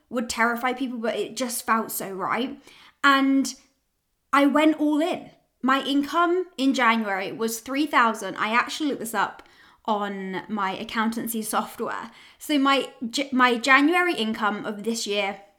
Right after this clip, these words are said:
was three thousand seven hundred and ninety-four pounds and seventeen pence.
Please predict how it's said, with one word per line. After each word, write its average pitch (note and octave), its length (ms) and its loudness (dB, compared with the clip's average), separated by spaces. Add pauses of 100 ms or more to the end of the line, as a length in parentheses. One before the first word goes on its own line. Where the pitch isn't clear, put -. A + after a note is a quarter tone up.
(880)
was B3+ 280 0
three C#4+ 260 0
thousand C4+ 400 2
seven A#3+ 300 0
hundred A#3 320 -4
and G#3 120 -4
ninety-four B3 580 -2
pounds G#3 380 -2
and G#3 160 -8
seventeen G#3 540 -6
pence. - 460 -6